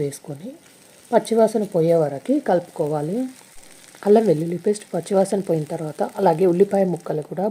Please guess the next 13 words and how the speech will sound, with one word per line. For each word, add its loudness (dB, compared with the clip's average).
బాగా 2
వేగిపోయాయండి. 0
ఇప్పుడు 0
దీంట్లోకి -4
ఒక 0
రెండు 0
పెద్ద -2
టమాటాలని -4
ఇలా -2
చిన్న 0
ముక్కల్లాగా -6
కట్ -8
చేసుకొని -6